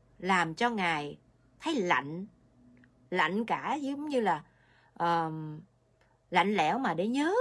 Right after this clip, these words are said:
nhớ, nhớ đến, ờ, người yêu đó quý vị, ở thành phố. Nhưng mà Ngài cũng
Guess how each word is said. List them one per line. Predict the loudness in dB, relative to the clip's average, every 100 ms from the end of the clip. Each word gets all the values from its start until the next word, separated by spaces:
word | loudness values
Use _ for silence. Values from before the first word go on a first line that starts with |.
| 0 -2
nhớ, | -2 0
nhớ | 0 2 2 2
đến, | 0 0
ờ, | 0 2
người | 2 0 2
yêu | 2 2
đó | 2
quý | -2 -4
vị, | -6 -10 -20 _ -20 -2
ở | -2 0
thành | -4 -6
phố. | -6 -6 -8 -16 _ _ _ _ _
Nhưng | -2 0
mà | 0
Ngài | 0 0 -2
cũng | -2 -4 -4